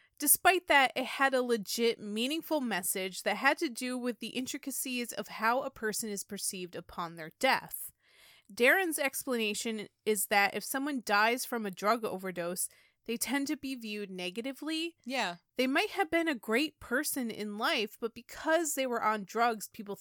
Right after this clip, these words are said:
Speaker 1: think that they deserve to die. It's always that thing where if you hear, at least back then, twenty years ago,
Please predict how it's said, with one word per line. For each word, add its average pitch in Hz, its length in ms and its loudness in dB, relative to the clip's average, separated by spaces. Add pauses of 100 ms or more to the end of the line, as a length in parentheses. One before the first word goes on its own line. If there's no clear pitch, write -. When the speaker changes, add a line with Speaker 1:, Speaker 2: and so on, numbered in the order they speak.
(160)
Speaker 1:
think 254 260 -6
that 180 160 -6
they 185 140 -6
deserve 175 400 -8
to 170 100 -14
die. 135 360 -6 (420)
It's 240 160 -2
always 277 460 2
that 208 360 4 (720)
thing 247 240 0
where 220 140 2
if 208 160 -2
you 220 100 -6
hear, 247 680 0 (360)
at 233 160 0
least 277 400 -2 (140)
back 190 240 0 (360)
then, 196 360 0
twenty 190 340 -4
years 180 240 -4
ago, 226 380 2